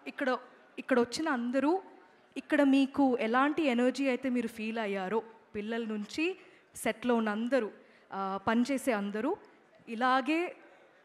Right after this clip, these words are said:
మూవీ తీస్తున్నప్పుడు ఉండింది, మూవీ చూస్తున్నప్పుడు ఉంటుంది. So, థర్టీ ఫైవ్ అనేది నాకు చాలా, చాలా స్పెషల్.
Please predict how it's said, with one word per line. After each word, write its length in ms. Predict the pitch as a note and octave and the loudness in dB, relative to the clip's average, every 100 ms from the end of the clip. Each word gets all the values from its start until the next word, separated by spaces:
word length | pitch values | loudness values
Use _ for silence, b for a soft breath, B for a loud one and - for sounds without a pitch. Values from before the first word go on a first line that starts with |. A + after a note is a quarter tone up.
| - _ - - A3+ | -20 _ -20 -10 -8
మూవీ 200 | A#3 A#3 A#3 | -6 -8 -8
తీస్తున్నప్పుడు 540 | G#3+ - C4 C4 C4+ C4 | -8 -2 -2 0 -2 -2
ఉండింది, 340 | B3 A#3+ D#4 G4+ - _ _ _ | -2 -4 -6 -8 -14 _ _ _
మూవీ 200 | G#3+ G#3+ G#3+ G#3 | -10 -10 -10 -12
చూస్తున్నప్పుడు 540 | G#3 - A3+ A#3+ B3 | -10 -10 -10 -4 -4
ఉంటుంది. 360 | G3 G3 F#3 E3+ - b b b b - - | -4 -6 -10 -14 -18 b b b b -16 -8
So, 100 | A#3 A3 G3+ G3+ A#3+ | -6 -4 -6 -8 -10
థర్టీ 200 | A3+ B3+ D4 | -10 -10 -10
ఫైవ్ 200 | C#4+ B3 | -8 -6
అనేది 340 | B3 B3 C4 C4 A3+ | -8 -6 -6 -6 -4
నాకు 240 | A#3+ A#3+ C#4+ - | -6 -6 -10 -4
చాలా, 240 | A#3+ C4 D4+ | -4 -4 -2
చాలా 160 | C#4 B3+ | -2 -2
స్పెషల్. 500 | B3+ - G#3+ C#4 | -4 -6 -4 -2